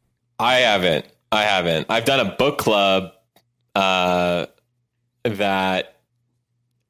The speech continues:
I feel like book club is, is like, you know, a lot of people go in the gym. It's like you start going to the gym and then you kinda, like, stop. Like,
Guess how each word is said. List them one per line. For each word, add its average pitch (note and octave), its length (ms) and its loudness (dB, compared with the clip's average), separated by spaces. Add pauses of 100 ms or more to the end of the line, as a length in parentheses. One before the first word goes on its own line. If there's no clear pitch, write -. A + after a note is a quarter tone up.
I C3 80 2
feel F#3+ 160 2
like D3 380 0
book A#2+ 300 -2
club B2+ 240 0
is, G2+ 120 2
is B2+ 240 2
like, G2 560 -2
you G#2+ 120 0
know, F2+ 180 0
a D#2 40 0
lot G#2 180 0
of F#2 60 -8
people F#2+ 180 -2
go F#2+ 100 0
in F#2+ 80 -2
the F#2 80 0
gym. F#2 340 -2
It's F2+ 140 -4
like E2+ 180 -6
you F2+ 140 -10
start F#2 280 -4
going F#2 120 -2
to F#2 40 0
the F2+ 40 -2
gym F#2 200 -4
and F2 80 -4
then F2 80 -2
you E2+ 80 -8
kinda, F2 220 -6
like, E2+ 360 -4
stop. - 540 -6 (160)
Like, F#2+ 320 -2